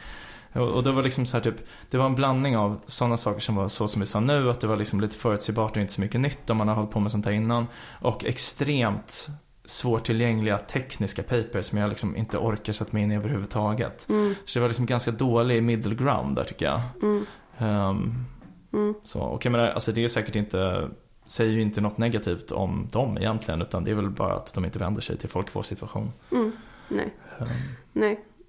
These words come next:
Speaker 2: Ehm, jag köper det. Jag tycker att det var intressant. Man kan lyssna på någon podd för att få, eh, fatta vad begreppet betyder, typ. Och jag tycker att det är ändå någonting som så här, folk som jobbar med mycket M L eller liksom avancerad A I och så, och whole brain emulation verkligen borde tänka på etiken mer,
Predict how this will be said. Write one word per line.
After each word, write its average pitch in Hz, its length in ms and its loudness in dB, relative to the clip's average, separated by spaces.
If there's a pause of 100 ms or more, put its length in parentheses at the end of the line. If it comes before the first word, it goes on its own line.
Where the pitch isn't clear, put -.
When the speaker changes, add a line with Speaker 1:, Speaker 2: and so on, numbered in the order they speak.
Speaker 2:
Ehm, 220 1080 4
jag 247 220 2
köper 226 420 0
det. 226 60 6
Jag 311 580 4
tycker 302 180 2
att 285 80 2
det 269 100 4
var 226 160 6
intressant. 196 540 0
Man 208 140 4
kan 220 140 4
lyssna 196 200 0
på 185 120 0
någon 180 160 2
podd 180 260 -2
för - 180 -2
att 170 140 -2
få, 170 200 0 (1000)
eh, 196 100 -4
fatta - 580 -4
vad 185 180 -2
begreppet 180 440 -4
betyder, 196 320 0
typ. 196 220 -4
Och 185 100 2
jag 196 180 2
tycker 208 220 0
att 214 140 0
det 202 100 2
är 190 160 2 (440)
ändå 196 220 4
någonting 185 400 4
som 180 240 0
så 175 100 -2
här, - 300 2 (420)
folk 190 380 2
som 185 500 2
jobbar 185 200 2
med 185 140 4
mycket 190 280 6
M 190 160 4
L 185 80 2
eller 185 160 4
liksom - 340 4
avancerad 190 500 2
A 185 240 4
I 240 140 6
och 240 60 0
så, 180 140 2
och 180 420 0
whole 180 120 2
brain 180 140 4
emulation 190 500 2
verkligen 196 360 4
borde 208 140 6
tänka 196 320 2
på 220 140 4
etiken 196 560 0
mer, 190 280 0